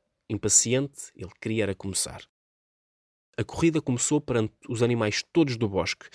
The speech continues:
que não acreditavam numa nova distração do coelho. Então ele partiu e correu a grande velocidade até chegar a um rio largo que estava no meio do caminho. A meta estava do outro lado da margem, a pouco mais de dois quilómetros.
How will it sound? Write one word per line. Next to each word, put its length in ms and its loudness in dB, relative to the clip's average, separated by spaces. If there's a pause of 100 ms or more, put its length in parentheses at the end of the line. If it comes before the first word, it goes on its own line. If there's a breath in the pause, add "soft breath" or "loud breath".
(140 loud breath)
que 120 0
não 120 8
acreditavam 560 2
numa 220 2
nova 300 2
distração 440 -2
do 100 -2
coelho. 360 -6 (760)
Então 240 6
ele 120 8
partiu 420 2
e 40 4
correu 500 2
a 80 6
grande 420 2
velocidade 540 0
até 180 0
chegar 300 2
a 20 4
um 100 4
rio 260 4
largo 460 0
que 80 -12
estava 280 0
no 100 2
meio 140 4
do 100 -4
caminho. 420 -4 (1000)
A 80 -4
meta 260 -2
estava 260 0
do 120 2
outro 260 0
lado 200 4
da 100 4
margem, 500 -4 (240)
a 100 -4
pouco 260 -2
mais 220 2
de 100 -2
dois 280 2
quilómetros. 720 -10